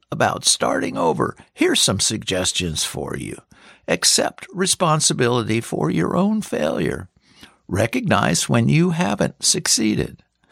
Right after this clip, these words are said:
Make sure the pieces from your failure have been sufficiently picked up. Remind yourself of your past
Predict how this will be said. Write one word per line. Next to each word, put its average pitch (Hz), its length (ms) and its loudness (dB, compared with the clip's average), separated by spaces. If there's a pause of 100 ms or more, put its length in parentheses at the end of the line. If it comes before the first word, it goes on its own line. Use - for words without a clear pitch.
(260)
Make - 240 0
sure 285 340 2
the 233 140 0
pieces - 580 0
from 110 360 -2
your 57 200 -2
failure 92 640 0
have 135 260 0
been 78 180 0
sufficiently - 1000 0
picked - 440 -2
up. - 440 -4 (680)
Remind 135 540 2
yourself 104 600 -2
of 190 160 0
your 104 160 0
past - 560 -4